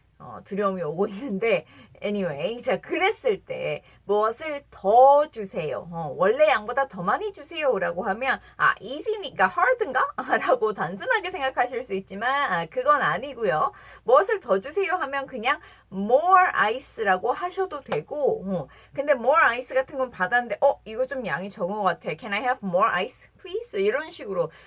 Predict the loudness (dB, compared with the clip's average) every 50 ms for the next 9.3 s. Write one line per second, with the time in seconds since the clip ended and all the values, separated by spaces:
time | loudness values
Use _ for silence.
0 | -18 _ -2 0 0 0 -2 -4 -4 -4 -4 -2 -2 -4 -6 -6 -8 -8 -10 -10
1 | -8 -8 -10 -10 -10 -12 -14 -10 -6 -6 -4 -4 -4 -6 -4 0 0 0 0 -2
2 | -8 -18 -16 _ 2 2 4 4 4 4 2 2 0 -2 2 2 2 2 0 -4
3 | -12 -12 -8 -6 -6 -4 -6 -6 -6 -6 -4 -4 -6 -6 -8 -12 -18 -8 -4 -2
4 | 0 2 2 2 2 0 -2 0 0 0 0 -2 -6 -4 -2 0 0 0 -2 -6
5 | -6 -2 -2 0 0 -2 -4 -8 -4 -2 0 0 0 -2 -2 -2 -2 -4 -4 -2
6 | -2 -2 -2 -2 -6 -12 -10 -10 -8 -6 -8 -8 -8 -4 0 2 2 2 2 0
7 | -2 -2 -2 -6 -8 -8 -8 -8 -8 -8 -10 -12 -12 -14 -14 -12 -12 -10 -8 -8
8 | -8 -10 -12 -18 -20 -12 -10 -8 -6 -4 -6 -6 -6 -12 _ -4 -4 -4 -4 -6
9 | -6 -6 -4 -4 -4 -6